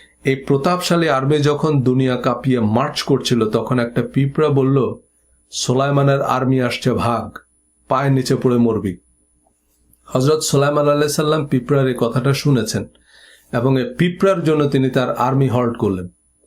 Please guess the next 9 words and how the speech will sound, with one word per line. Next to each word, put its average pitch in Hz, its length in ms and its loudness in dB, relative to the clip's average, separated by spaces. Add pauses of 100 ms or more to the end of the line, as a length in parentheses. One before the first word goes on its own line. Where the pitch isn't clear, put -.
(560)
আজব 135 440 0
দুনিয়া 151 320 2
গজব 131 400 0
কাহিনী 127 280 0
বলছি 117 340 0
না, 107 100 0
কোরআনের 147 600 -2
কাহিনী 123 340 0
বলছি। 110 440 -2